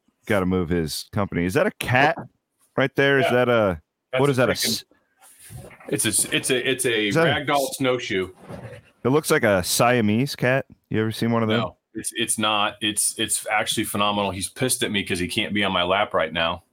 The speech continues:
Speaker 2: Um, best cat of all time.
Speaker 1: I got one of
Speaker 2: Great.
Speaker 1: them. That's called a golden retriever that does that with me.
Speaker 2: That's right. And I got my two, two dogs behind me on the floor too. Wife's been out of town for twelve days. She's in Puerto Rico. So I've too have been doing the, uh,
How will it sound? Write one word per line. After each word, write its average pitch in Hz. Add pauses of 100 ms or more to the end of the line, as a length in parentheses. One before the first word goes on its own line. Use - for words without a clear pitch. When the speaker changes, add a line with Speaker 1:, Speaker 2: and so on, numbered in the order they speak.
(220)
Speaker 2:
Um, 85 (420)
best 110
cat 95
of 87
all 85
time. 87 (460)
Speaker 1:
I 127
got 135
one 120
of -
Speaker 2:
Great. 120
Speaker 1:
them. 113
That's 117 (120)
called 123
a 101
golden 110
retriever 92
that 80
does 85
that 87
with -
me. 73 (140)
Speaker 2:
That's -
right. 101
And 104
I 107
got 117
my 107
two, 120 (320)
two 127
dogs 113
behind 107
me 104
on 101
the 90
floor 104
too. 101
Wife's 120
been 123
out 113
of 92
town 107
for -
twelve 101
days. 90
She's 90
in 87
Puerto 101
Rico. 85 (560)
So 101
I've 117
too 143
have 101
been 98
doing 101
the, 92
uh, 85